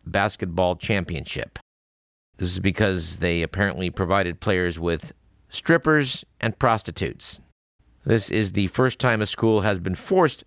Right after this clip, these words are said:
to forfeit a men's Division One basketball title.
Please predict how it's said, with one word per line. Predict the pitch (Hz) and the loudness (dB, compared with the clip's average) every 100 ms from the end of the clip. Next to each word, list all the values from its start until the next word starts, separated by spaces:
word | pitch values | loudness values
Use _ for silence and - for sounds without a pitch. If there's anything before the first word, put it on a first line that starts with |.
| _ | _
to | - | -2
forfeit | 127 180 170 - 101 - | 0 4 4 4 -4 -4
a | 90 | -4
men's | 87 95 92 82 | -2 0 0 -2
Division | 90 87 92 92 90 | 0 0 2 0 0
One | 92 87 - | 0 -2 -4
basketball | 92 90 - 92 78 85 80 | 0 0 -2 -6 -2 -2 -2
title. | - 113 127 143 | 0 2 2 0